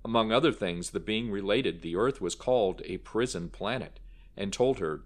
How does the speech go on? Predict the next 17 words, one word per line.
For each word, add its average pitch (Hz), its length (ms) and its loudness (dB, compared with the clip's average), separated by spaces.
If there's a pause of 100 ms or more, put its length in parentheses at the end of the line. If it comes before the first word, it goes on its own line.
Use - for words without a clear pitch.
(140)
they 98 120 0
were 92 140 -2
investigating 104 760 -2
the 104 60 -6
planet 90 520 -6 (420)
due 101 160 -4
to 95 140 -6
recent 87 540 -6 (100)
atomic 82 500 -6
explosions. - 840 -8 (1120)
Stories 180 500 2
also 147 340 4
came 120 260 -2
from 110 160 -4
the 110 80 -2
civilian 127 480 0
sector. - 500 -4